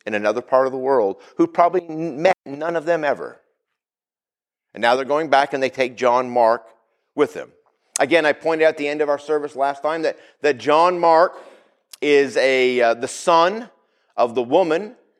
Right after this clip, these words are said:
whose house the Bible, uh, excuse me, the, the, uh, prayer ceremony, the prayer meeting, where Peter is freed by those praying.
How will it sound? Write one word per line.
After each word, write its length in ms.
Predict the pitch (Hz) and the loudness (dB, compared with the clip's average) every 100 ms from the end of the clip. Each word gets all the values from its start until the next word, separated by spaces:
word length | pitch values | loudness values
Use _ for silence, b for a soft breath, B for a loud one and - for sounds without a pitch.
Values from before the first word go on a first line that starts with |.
| _ | _
whose 180 | 147 139 | -8 -8
house 440 | - 156 151 175 - | -4 0 0 0 -8
the 120 | 131 | -2
Bible, 520 | 143 180 156 143 127 _ - | 0 0 0 -4 -6 _ 0
uh, 320 | 120 117 113 | 2 2 0
excuse 220 | 127 151 | -4 -4
me, 80 | 127 | -4
the, 180 | 113 117 | -4 -8
the, 340 | 120 120 113 | -6 -4 -2
uh, 40 | 107 | -2
prayer 300 | - 170 165 | 0 0 0
ceremony, 640 | - 135 117 110 110 135 | -2 -2 -2 -4 -8 -8
the 140 | 113 | -8
prayer 480 | 107 - 135 127 113 - | -8 -2 0 2 0 -6
meeting, 520 | 107 135 135 110 123 - b b b | -8 -4 -2 -2 -6 -12 b b b
where 200 | 123 120 | 2 2
Peter 400 | - 190 170 156 | 0 -2 0 0
is 140 | - | -2
freed 480 | - 175 190 175 185 | -6 0 2 2 0
by 140 | 139 | -2
those 340 | 127 139 156 151 | 0 2 2 -2
praying. 760 | - 160 175 175 127 139 185 | -10 -2 0 2 -2 -8 -12